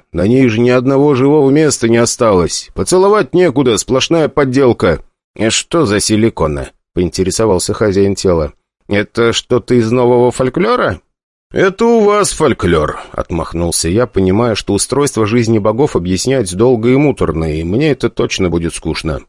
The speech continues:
«А у нас жизнь со всеми её изменчивыми перипетиями. Впрочем, не обращай внимания. Силикона богиня новая, последние полвека набирает просто бешеную популярность. Мы всё удивлялись, откуда.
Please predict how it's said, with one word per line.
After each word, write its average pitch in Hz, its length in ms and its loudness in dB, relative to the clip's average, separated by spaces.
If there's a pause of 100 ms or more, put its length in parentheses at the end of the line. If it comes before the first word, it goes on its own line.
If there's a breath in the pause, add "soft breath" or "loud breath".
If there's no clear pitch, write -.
(460)
«А 104 140 -2
у 156 80 2
нас 226 300 0
жизнь 202 400 0
со 165 180 -2
всеми 202 360 2
её 180 220 2
изменчивыми 175 760 2
перипетиями. 101 1300 0
Впрочем, 127 580 0
не 131 60 2
обращай 127 500 2
внимания. 85 640 -2 (160)
Силикона 175 560 0
богиня 180 420 2
новая, 131 500 2
последние 135 540 0
полвека 156 480 2
набирает 127 480 2
просто 139 320 0
бешеную 123 500 0
популярность. 117 1080 -2
Мы 117 160 0
всё 127 220 0
удивлялись, 123 680 2
откуда. 120 600 2